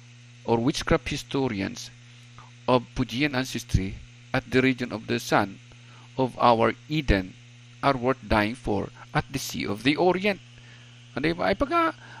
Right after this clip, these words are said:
kinamamatay nila, ay pag, ah, ah, pang-aagaw ng history dahil sa kanilang dugo,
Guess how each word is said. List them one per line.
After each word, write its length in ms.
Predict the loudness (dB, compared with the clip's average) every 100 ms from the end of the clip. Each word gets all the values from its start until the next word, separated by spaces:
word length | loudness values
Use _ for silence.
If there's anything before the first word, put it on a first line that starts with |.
| -18
kinamamatay 640 | -4 0 4 4 4 4 4
nila, 240 | 4 4
ay 80 | 4
pag, 200 | 0 -2
ah, 240 | 2 4 2 -4
ah, 220 | -4 -4 0 0
pang-aagaw 640 | 2 4 8 8 6 2
ng 160 | 0 -4
history 400 | -6 -2 0 2
dahil 240 | 2 2 0
sa 160 | -2
kanilang 240 | -2 -2 -4
dugo, 400 | -6 0 0